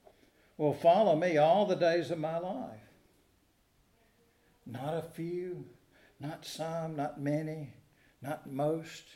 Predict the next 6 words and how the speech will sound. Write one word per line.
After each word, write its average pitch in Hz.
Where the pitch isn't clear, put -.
all 190
the 107
days 101
of 117
my 123
life. 139